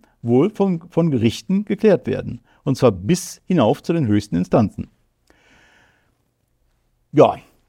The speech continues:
also pa-, passt wiederum zu vielen Dingen, passt zu unserer eigenen, ähm, zu einem, unserem eigenen Ansatz, dass, äh, wir auch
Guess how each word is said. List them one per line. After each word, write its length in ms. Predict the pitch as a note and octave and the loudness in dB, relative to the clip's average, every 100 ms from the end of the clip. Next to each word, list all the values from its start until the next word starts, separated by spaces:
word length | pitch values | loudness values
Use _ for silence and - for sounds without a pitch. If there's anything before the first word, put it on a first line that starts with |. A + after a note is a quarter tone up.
| _ _ - | _ _ -2
also 200 | B2+ C3+ | 0 0
pa-, 240 | - D3+ | -2 -6
passt 320 | C3 - F#3 | -4 -2 0
wiederum 240 | F#3 D3+ C#3+ | 2 2 0
zu 120 | C#3+ | -6
vielen 320 | - G#3 E3 | -2 -2 0
Dingen, 340 | D#3+ F3 F3 | 0 0 -2
passt 280 | - D#3+ - | -2 -2 -2
zu 100 | D#3 | -4
unserer 440 | D3 C3 C3 B2+ B2 C3 | -2 2 4 4 2 -8
eigenen, 580 | - F#3 F#3 D#3 D3+ D3 | -2 0 2 0 0 -2
ähm, 560 | C3 B2+ G2+ C#3 D3+ - - B2 | -2 -4 -6 -6 -6 -8 -10 -6
zu 140 | D3 | -2
einem, 180 | B2+ D3 | -2 -2
unserem 240 | A#2+ B2+ | 0 0
eigenen 280 | B2+ D#3+ C#3 | 0 0 -2
Ansatz, 460 | - D3+ D3+ C#3+ - | -2 -2 0 0 0
dass, 360 | B2 - - _ _ _ - | -2 -2 -16 _ _ _ -8
äh, 280 | C#3+ C#3 B2+ - - C#3+ C#3 C3 A2+ | -4 -2 -4 -6 -2 -2 -2 -12 -8
wir 260 | B2+ D3 C#3+ | 0 2 2
auch 340 | C3 D3 C#3+ | 0 -4 -10